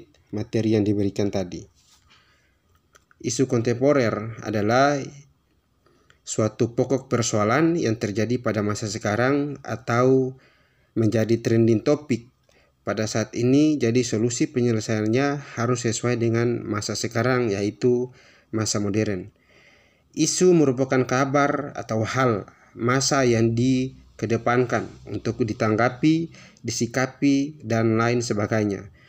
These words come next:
Kabar yang tidak jelas asal-usulnya dan belum terjamin kebenarannya.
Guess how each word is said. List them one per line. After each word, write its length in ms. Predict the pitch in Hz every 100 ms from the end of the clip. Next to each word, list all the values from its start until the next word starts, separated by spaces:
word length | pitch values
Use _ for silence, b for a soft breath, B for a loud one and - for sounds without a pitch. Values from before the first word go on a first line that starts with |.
| b b b b
Kabar 320 | 135 143 170
yang 160 | 151 131
tidak 240 | 127 120
jelas 320 | 113 117 131
asal-usulnya 960 | - 123 113 107 - 101 117 139 165 170 139
dan 260 | 107 107
belum 400 | 101 107 123 131
terjamin 540 | 131 104 117 117 131 127
kebenarannya. 800 | 107 104 104 113 123 117 90